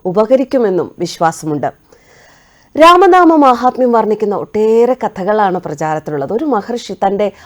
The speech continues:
ആശ്രമത്തിൻ്റെ ചുമതല ശിഷ്യനെ ഏൽപ്പിച്ച് നാല് ദിവസത്തെ യാത്ര പോയ സമയത്ത് അറിയാതെ സംഭവിച്ചു പോയ ഗോവധത്തിന് പ്രായശ്ചിത്തം ചെയ്യണം എന്ന ആവശ്യവുമായി ഒരു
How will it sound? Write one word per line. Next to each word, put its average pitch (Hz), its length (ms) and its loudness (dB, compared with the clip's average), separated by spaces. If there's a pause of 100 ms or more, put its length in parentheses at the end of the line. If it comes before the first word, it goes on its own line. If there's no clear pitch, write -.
(160)
ആശ്രമത്തിൻ്റെ 226 720 -2
ചുമതല 185 500 -6
ശിഷ്യനെ 214 460 -4 (120)
ഏൽപ്പിച്ച് 175 400 -8 (420)
നാല് 277 300 4
ദിവസത്തെ 220 500 -2
യാത്ര 180 380 -2
പോയ 185 260 -2
സമയത്ത് 180 560 -6 (340)
അറിയാതെ 262 480 4
സംഭവിച്ചു 226 540 -4
പോയ 196 240 -2
ഗോവധത്തിന് 208 720 -4
പ്രായശ്ചിത്തം 202 680 -4
ചെയ്യണം 196 440 -4
എന്ന 185 280 -4 (280)
ആവശ്യവുമായി 240 680 2
ഒരു 240 280 -2